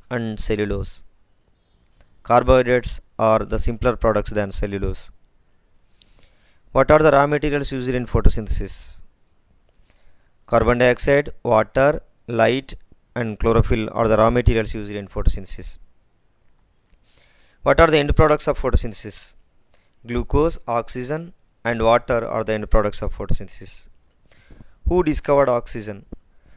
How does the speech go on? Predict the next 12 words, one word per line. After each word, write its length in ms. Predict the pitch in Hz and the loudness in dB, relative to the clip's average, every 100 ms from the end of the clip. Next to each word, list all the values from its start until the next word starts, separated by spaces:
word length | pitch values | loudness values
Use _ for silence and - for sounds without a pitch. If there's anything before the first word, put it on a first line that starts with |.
| - | -8
Joseph 380 | 123 147 165 170 | 0 2 4 2
Priestley 340 | 156 147 - 160 | 2 -2 -2 -2
discovered 380 | 135 - 131 | -2 0 2
oxygen 340 | 120 120 120 120 | 2 0 -4 -6
in 120 | 113 | -4
the 80 | 110 | -4
year 180 | 113 113 | -4 -4
seventeen 460 | - 110 107 104 | -4 -6 -6 -10
seventy-four. 760 | 98 104 101 98 - 107 101 - - _ _ _ _ _ _ - | -10 -10 -10 -6 -4 -4 -6 -10 -18 _ _ _ _ _ _ 0
Who 240 | - 175 | 4 4
named 460 | 151 143 143 135 135 _ | 4 2 2 2 0 _
oxygen? 600 | 113 110 - 107 101 120 | -2 -2 -4 -10 -12 -16